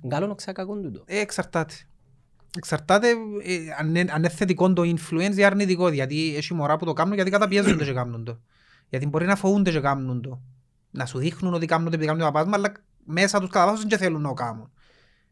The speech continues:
Speaker 2: Έχει σημασία να είναι θετικό ή αρνητικό το influence, είναι εκείνο που παίζει ρόλο. Αλλά anyway, χάσαμε το Super Bowl προχτές, δεν με έρθεις να πούμε πριν το Super Bowl.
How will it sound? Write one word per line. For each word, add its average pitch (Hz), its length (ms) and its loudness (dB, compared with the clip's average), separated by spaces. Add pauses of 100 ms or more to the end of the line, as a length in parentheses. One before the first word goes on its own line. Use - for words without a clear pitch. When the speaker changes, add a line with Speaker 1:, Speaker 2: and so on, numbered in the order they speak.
(120)
Speaker 2:
Έχει 165 220 -8
σημασία 180 380 2
να 202 60 2
είναι 185 140 0
θετικό 180 400 -2
ή 190 80 0
αρνητικό 180 400 -2
το 160 100 -4
influence, 160 240 -6
είναι 120 220 -6
εκείνο 139 240 -8
που 131 80 -6
παίζει 113 240 -10
ρόλο. 110 180 -14 (800)
Αλλά 254 260 -4
anyway, 147 300 -6 (120)
χάσαμε 196 300 -2
το 139 180 -6
Super 127 240 -8
Bowl 120 140 -12
προχτές, 123 340 -12
δεν 143 140 -10
με 147 120 -6
έρθεις 127 300 -10
να 117 280 -8
πούμε 127 220 -6
πριν 123 160 -8
το 123 200 -10
Super 120 80 -10 (140)
Bowl. - 100 -20